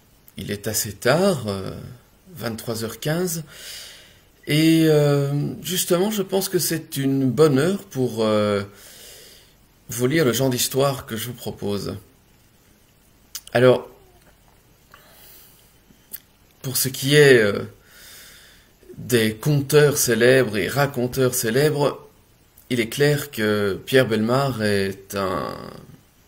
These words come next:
grand maître. Et c'est avec lui que, donc, je vous propose de vous faire découvrir une histoire qui fait partie d'un de ses livres qui s'appelle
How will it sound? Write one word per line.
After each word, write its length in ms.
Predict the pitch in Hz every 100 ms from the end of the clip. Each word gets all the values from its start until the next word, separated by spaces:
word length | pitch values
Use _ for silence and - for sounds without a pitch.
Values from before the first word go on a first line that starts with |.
| _ _ -
grand 260 | 107 120 104
maître. 400 | 95 - - - - - _ _ _ _ _ - - - - - - - - - _ _ _
Et 80 | 139
c'est 640 | 131 151 151 151 147 139 - - _ _ _ _ -
avec 320 | 147 139 -
lui 300 | 180 214 - -
que, 380 | - 127 117 110
donc, 300 | 113 120 113
je 100 | 113
vous 140 | 127
propose 800 | 127 117 - 107 117 143 - 90 - - _ _ - - - - - - _ _ -
de 100 | 135
vous 100 | 143
faire 280 | 131 170 160
découvrir 500 | 143 143 135 165 147
une 340 | 143 139 135
histoire 920 | 131 131 - - 127 131 135 147 143 127 127
qui 120 | 127 127
fait 120 | 147
partie 600 | 151 147 - 165 170 147 - - - - - - - - - - _ - -
d'un 380 | - - 170 170
de 40 |
ses 200 | - 147
livres 340 | 123 120 120
qui 100 | 127
s'appelle 640 | - 147 147 165 156 131